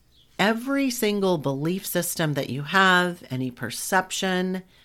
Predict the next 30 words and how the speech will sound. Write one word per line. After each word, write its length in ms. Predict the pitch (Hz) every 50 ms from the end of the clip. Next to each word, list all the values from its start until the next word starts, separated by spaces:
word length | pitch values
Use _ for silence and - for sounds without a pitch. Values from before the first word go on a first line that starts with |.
| _ _ _ _
has 180 | - 208 202 196
been 160 | 226 233 220
taught 300 | - 214 226 302 302 -
to 140 | - - 135
you 260 | 127 117 104 104 120 - _ _ _ _ _ _ _ _ _ _ _ _ _ -
because 340 | 214 208 - 240 233 208 220
you 100 | 247 254
came 280 | - - 269 247 226
into 240 | 220 226 240 240 240
this 220 | 190 165 156 -
earth 240 | 165 160 151 151 - - -
a 160 | 160 165 165
blank 400 | 151 - 143 143 156 156 156 -
slate. 580 | - - - 147 131 120 104 - - - - - _ _ _ _ _ _ -
So 140 | - 202 196
that 280 | 208 226 247 - -
means 460 | 196 190 190 185 180 175 185 170 160
that 320 | 156 147 143 143 143 - 135
your 320 | 139 135 131 135 127 127
money 400 | 127 139 151 165 170 170 165 165
blocks, 640 | 147 147 - - 156 151 156 156 156 156 - - 139
money 340 | 139 147 151 160 160 160
fears 560 | 151 - - 160 156 151 151 156 160 151 - - _ _ _ _ _ _
have 300 | - - 180 175 165 156
been 180 | - 143 139 135
taught 340 | - - 151 151 147 - -
to 120 | - - 127
you. 240 | 104 73 71 143 - _ _ _ _ _ -
It 160 | 165 160 160
is 180 | 170 160 147